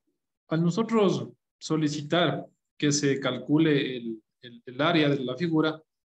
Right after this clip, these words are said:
lo que teníamos que primero observar es la configuración que tiene. Debíamos trazar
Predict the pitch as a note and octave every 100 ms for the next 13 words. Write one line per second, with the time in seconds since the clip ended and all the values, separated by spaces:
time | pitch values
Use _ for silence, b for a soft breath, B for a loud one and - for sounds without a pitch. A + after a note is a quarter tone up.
0 | _ _ _ D#3+ D3 E3 E3+ E3 E3+ G#3
1 | G#3+ G3 - F3+ E3+ D#3+ D3 C#3+ - -
2 | _ _ _ _ _ D#3+ F3 G3 F#3+ F3+
3 | E3 D3+ - - D3+ E3 F#3+ A#3 A3+ -
4 | - D#3+ D3+ D3 D3 D3 C#3+ C3+ C3+ C3
5 | F3 F3 G3 F#3+ F3+ F#3 F3+ - _ _
6 | _ _ _ _ _ _ _ _ _ _
7 | _ _ _ _ _ _ _ C#3+ D3 E3
8 | D#3 D#3+ D3 E3 E3 -